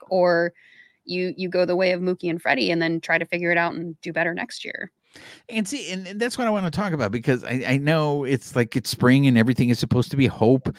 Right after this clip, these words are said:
Speaker 2: This is the beginning of, uh, looking forward to the season, but there is a real possibility that the Dodgers are not gonna win the World Series this year. And you
Speaker 1: I'm
Speaker 2: just laid
Speaker 1: already
Speaker 2: out
Speaker 1: desensitized. <laughs>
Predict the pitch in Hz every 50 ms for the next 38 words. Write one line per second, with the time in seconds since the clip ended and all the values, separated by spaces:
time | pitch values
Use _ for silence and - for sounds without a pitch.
0 | - - - - _ - - 113 - 147 127 - - 127 127 117 139 123 - 127
1 | 131 127 131 135 131 127 123 117 135 131 123 120 117 131 135 - 139 123 104 -
2 | 139 135 139 127 - 135 117 110 - - 160 175 175 143 127 110 107 107 - -
3 | _ _ _ _ _ _ - 147 147 - - 151 160 165 160 165 170 175 175 160
4 | 190 170 185 190 185 156 147 175 214 226 220 220 214 208 196 - - 180 185 196
5 | 185 - 196 165 175 185 175 151 117 90 - - - - - _ _ - 107 104
6 | - 110 - 110 113 127 127 123 139 127 120 120 113 101 95 98 95 104 107 110
7 | 117 107 - 117 110 107 104 104 101 101 95 95 95 95 90 - - 95 85 -
8 | - - - - - - - - - - 180 - - _ _ _ _ _ _ _
9 | _ - 110 107 - 110 95 104 - - - 254 254 269 285 285 285 277 277 262
10 | 262 233 208 - 220 226 226 - 202 196 202 196 - 180 175 - 170 175 - 180
11 | 185 190 - - - - _ - - - - - -